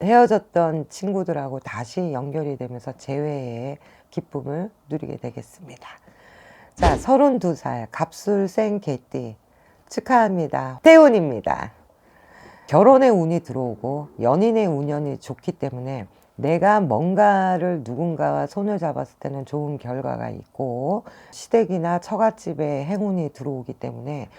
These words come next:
부모의 덕이 상승합니다. 어, 그동안에 부모 덕이 없었지만 부모의 덕을 받는다는 뜻이고, 경제활동, 재물활동에 활발하기 때문에 소원 성취 꼭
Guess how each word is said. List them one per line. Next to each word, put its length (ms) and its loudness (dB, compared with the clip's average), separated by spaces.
부모의 520 -2
덕이 360 -6
상승합니다. 920 -10
어, 220 -10
그동안에 400 2
부모 320 -2
덕이 200 -2
없었지만 720 -4
부모의 720 -4
덕을 460 -8
받는다는 600 -8
뜻이고, 720 -8
경제활동, 960 0
재물활동에 880 -6
활발하기 680 -4
때문에 520 -12
소원 380 0
성취 560 -6
꼭 260 -6